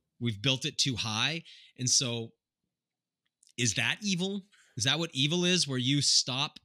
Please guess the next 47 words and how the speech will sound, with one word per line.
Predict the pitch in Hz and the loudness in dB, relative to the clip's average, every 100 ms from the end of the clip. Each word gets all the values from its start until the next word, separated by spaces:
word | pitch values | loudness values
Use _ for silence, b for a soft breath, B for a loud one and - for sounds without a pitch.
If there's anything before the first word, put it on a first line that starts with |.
| _ | _
participating | 143 120 139 143 131 143 143 143 | -6 -2 2 2 2 0 2 0
in | 123 | -2
the | 117 | -4
creation | - 113 113 123 143 143 143 B B | -4 -2 2 2 2 0 -6 B B
and | 117 | -4
try | - 120 123 | -2 0 0
to | 127 | 0
become | 123 - 123 | -2 -4 -4
the | 120 | -4
creator? | - 123 104 110 139 151 - _ _ _ _ _ _ _ _ _ _ _ - | -4 -2 0 0 -2 -4 -10 _ _ _ _ _ _ _ _ _ _ _ 0
Is | 120 | 2
that | 123 | 0
what | 143 139 | -2 -2
we | 147 | 0
mean | 120 127 143 | 2 4 4
when | 143 | 2
we | 139 | 2
call | 143 143 | 2 2
something | 151 143 143 | 0 0 0
evil? | 143 143 143 131 | 0 2 0 0
Maybe | 131 160 147 | 2 2 2
it | |
is, | 123 131 104 - | 0 -2 0 0
you | |
know? | 104 107 127 - _ _ - | 0 -4 -8 -12 _ _ -6
What, | 147 226 | -4 0
what | 226 | 0
it | 254 | 2
looks | 196 185 | 2 4
like | 185 156 | 2 2
to | - | 0
me | 139 139 131 | 2 2 2
is | 123 110 | 2 0
that | 104 117 - B B B B B _ - | 0 -2 -6 B B B B B _ -2
we | 139 | 2
live | 131 143 156 | 4 4 2
in | 143 | 4
this | 135 135 | 4 2
incredible | 123 135 127 123 | 2 0 0 -2
creation, | - 123 117 120 - 104 104 90 _ _ _ _ | -2 2 4 4 2 0 -6 -8 _ _ _ _
but | 117 | -2
we're | 110 | 2
not | 113 120 - | 2 2 2
satisfied | - 110 113 - 110 107 101 | 0 2 2 2 0 -4 -4
to | 107 | 0
experience | - - 113 110 107 104 - | 2 2 0 -4 -2 -2 -4
it. | 95 | -6